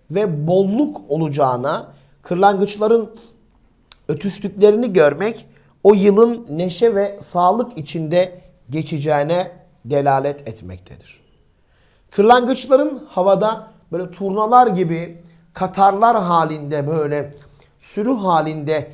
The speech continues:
geçtiğini görmek emniyete ve hayır işlemeye teşvik olarak tabir olunur. Bir başka rivayete göre de rüyada görülen kırlangıç mal,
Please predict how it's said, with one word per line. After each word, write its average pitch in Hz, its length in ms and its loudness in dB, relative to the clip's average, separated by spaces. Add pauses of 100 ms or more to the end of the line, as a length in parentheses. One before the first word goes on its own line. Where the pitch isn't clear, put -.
(480)
geçtiğini 185 840 -6
görmek 147 580 -2 (420)
emniyete 196 680 -2
ve 185 260 -4
hayır 254 500 -2
işlemeye 165 720 -8 (280)
teşvik 196 600 -6 (140)
olarak 170 480 -2 (440)
tabir 120 340 -8
olunur. 67 360 -18 (840)
Bir 156 120 -6
başka 160 360 -2
rivayete 156 480 -2
göre 160 340 -4
de 160 340 -6 (420)
rüyada 180 360 0
görülen 135 520 -6
kırlangıç 143 760 -6 (300)
mal, 170 600 -2